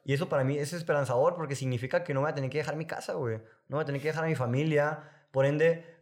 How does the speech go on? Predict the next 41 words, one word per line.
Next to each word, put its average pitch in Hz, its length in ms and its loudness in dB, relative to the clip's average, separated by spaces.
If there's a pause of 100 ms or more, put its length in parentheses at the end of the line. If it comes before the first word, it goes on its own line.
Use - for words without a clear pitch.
(140)
y - 40 0
no, 185 120 0
y 208 40 0
no 185 80 2
me 240 80 0
refiero 202 340 2
a, 175 160 0
ni 160 100 2
siquiera 196 220 -2
es 226 40 -6
un 233 60 0
rollo 233 160 2
ya 220 160 4
de 226 120 2
comodidad, 131 540 2
güey. 107 220 -2
Es 113 100 -2
un 151 120 -4
rollo 160 200 2
así 175 200 -2
como 190 180 0
de, 123 180 4
de, 117 140 -4
de, 113 180 -2
de 113 200 -2
lo 110 100 -6
que 123 100 -8
necesita 113 440 -4
mi 135 160 0
alma 160 320 -2
para 123 160 0
poder 113 200 0
funcionar, 127 520 -2
mi 143 80 -4
corazón 120 420 -2
para 131 200 0
poder 117 200 4
latir, 127 400 -2 (320)
¿sabes? 135 400 2
Para 127 220 0
poder 127 580 4